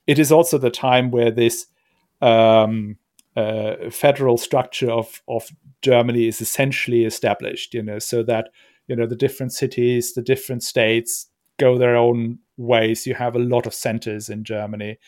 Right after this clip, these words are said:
You know, history happens, you know, I think we said in the beginning, you know, in, in, in Paris, uh, eighty percent of French history happens in Paris. There's no place in Germany you can say where more than twenty percent of history has happened.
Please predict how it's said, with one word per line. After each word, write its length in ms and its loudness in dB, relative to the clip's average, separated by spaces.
You 80 -8
know, 140 -2
history 380 0
happens, 640 -2
you 120 -8
know, 60 -2
I 40 -4
think 200 -6
we 120 -14
said 240 -6
in 140 -6
the 40 -8
beginning, 440 2
you 80 -4
know, 380 6
in, 200 -4
in, 160 0
in 200 -6
Paris, 640 -2
uh, 120 -4
eighty 180 0
percent 240 0
of 60 0
French 240 -2
history 280 -2
happens 320 -4
in 80 -4
Paris. 560 0
There's 280 0
no 140 6
place 380 0
in 100 -2
Germany 380 2
you 100 2
can 160 -8
say 200 0
where 120 0
more 220 -2
than 100 -2
twenty 280 -4
percent 340 -4
of 100 -10
history 300 -6
has 100 -8
happened. 400 -12